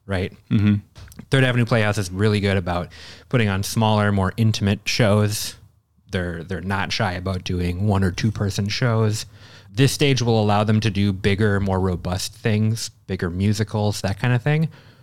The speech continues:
Speaker 1: But all of the things that they've done before will look just at home on this
Speaker 2: Hmm.
Speaker 1: in the same way. Like, it, it's really, really well done. They have a, a scene shop for the first time so they can build sets, and they have a green room for the actors, like, a lot of new things that they didn't have before.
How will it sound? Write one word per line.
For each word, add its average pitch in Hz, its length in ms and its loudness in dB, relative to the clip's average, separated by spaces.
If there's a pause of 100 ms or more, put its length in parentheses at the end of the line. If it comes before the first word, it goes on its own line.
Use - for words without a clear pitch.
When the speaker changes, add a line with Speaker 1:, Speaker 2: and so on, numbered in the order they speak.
(340)
Speaker 1:
But 104 340 2
all 135 180 4
of 117 100 0
the 113 80 0
things 104 240 2
that 98 80 -8
they've 90 180 0
done 92 160 0
before 92 320 -2
will 90 160 -4
look 85 300 -6
just - 500 -8 (260)
at 85 160 -6
home 87 320 -6
on 82 160 -8
this - 280 -6
Speaker 2:
Hmm. 117 160 4
Speaker 1:
in 98 100 -2
the 92 100 -2
same 82 240 -8
way. - 120 -8 (200)
Like, 92 160 -10
it, 95 160 -6
it's 95 240 -6 (600)
really, 117 380 4
really 95 240 0
well 82 200 -4
done. - 300 -10 (180)
They - 80 -4
have 90 160 -2
a, 143 180 -8 (280)
a 78 100 -10
scene 131 280 2
shop - 260 0
for 151 80 0
the 143 60 0
first 147 280 0
time 147 200 0
so 120 100 -2
they 95 100 0
can 90 160 -6
build 95 260 -4
sets, - 500 -6 (380)
and 95 340 -6
they 95 80 -10
have 82 120 -8
a 82 120 -10
green 127 340 0
room 123 180 4
for - 100 -4
the - 120 -8
actors, 117 420 0
like, 92 120 -6
a 90 60 -8
lot 110 220 0
of 120 240 -2
new 113 300 4
things 87 460 -4
that 98 120 -6
they 95 80 -4
didn't 104 220 0
have 101 200 -2
before. 85 480 -6